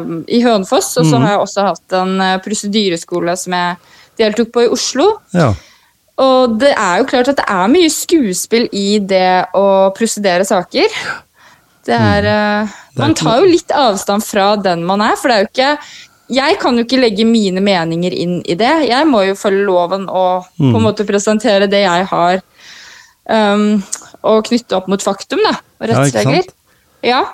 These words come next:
Speaker 2: Så det er ikke så rart at det er laget veldig mye T V-serier om akkurat den, eh, prosessen som skjer inne i rettssaken, rett-, rettssalen. Eh,
Speaker 1: Nei, ikke
Speaker 2: og,
Speaker 1: sant?
Speaker 2: og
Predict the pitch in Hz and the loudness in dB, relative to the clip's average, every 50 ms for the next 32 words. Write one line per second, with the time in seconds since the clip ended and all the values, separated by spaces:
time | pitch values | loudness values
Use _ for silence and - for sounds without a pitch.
0 | - _ - - - 185 175 127 - 208 202 160 139 123 120 - 139 131 - 156 | -14 _ -14 -6 -2 -2 -2 -2 0 -2 0 2 2 0 0 0 0 0 2 2
1 | 147 143 143 131 113 107 101 117 123 123 123 110 104 107 113 110 - - 113 104 | 2 4 4 4 2 2 2 2 2 2 2 2 2 2 0 0 0 0 0 0
2 | 95 95 - - 110 110 113 113 107 107 110 107 110 110 107 101 - - 110 110 | 0 -2 -2 0 0 2 2 2 2 2 2 2 2 0 0 -2 -2 -2 0 0
3 | 104 - - 110 110 107 110 110 107 107 110 110 110 110 101 - _ _ _ _ | -2 -2 0 0 0 2 2 2 2 2 2 2 2 0 -2 -4 _ _ _ _
4 | _ - 120 - 117 104 - 107 101 - - - 113 101 - - 110 - - 113 | _ -6 -4 -2 -2 -2 -2 -2 -4 -4 -4 -6 -6 -6 -4 -4 -4 -2 -2 -2
5 | 107 107 117 113 104 98 98 104 104 104 101 95 - - - - 113 107 - - | 0 0 0 0 0 0 0 0 0 0 0 -2 -4 -6 -4 -2 -2 -2 -2 -4
6 | 165 156 135 - - 123 110 110 - - - 131 110 101 - - - 120 120 147 | -4 -4 -4 -4 -4 -2 -2 -2 -2 -4 -4 -4 -4 -4 -4 -4 -2 0 0 0
7 | 196 202 - _ _ _ _ _ _ _ - - - - _ - - 123 123 123 | 0 -2 -4 _ _ _ _ _ _ _ -20 -20 -20 -20 _ -4 -2 0 2 2
8 | 120 - - 123 117 120 120 120 120 120 123 120 117 113 113 117 | 2 2 2 2 2 0 2 0 0 0 0 0 0 0 2 0